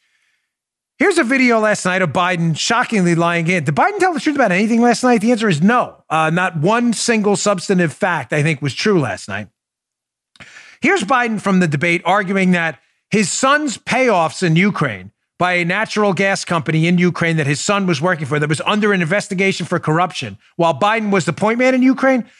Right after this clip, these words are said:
that it was handled, quote, "impeccably." That's an actual quote.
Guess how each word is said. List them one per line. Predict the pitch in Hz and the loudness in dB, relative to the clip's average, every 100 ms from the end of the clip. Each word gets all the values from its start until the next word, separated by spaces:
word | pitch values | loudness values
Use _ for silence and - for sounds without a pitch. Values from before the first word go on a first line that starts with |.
| _ - | _ -6
that | - 208 | -2 -2
it | 214 | -2
was | 196 | -2
handled, | - 247 254 226 196 | 0 0 2 0 -2
quote, | - 233 214 208 - | 0 0 0 -4 -4
"impeccably." | 202 170 202 320 311 208 123 | -2 -2 -2 -2 -2 -2 -4
That's | 175 202 | -4 -2
an | 240 | -2
actual | 262 - 262 247 | -2 -2 -2 -2
quote. | - 220 156 | 2 0 0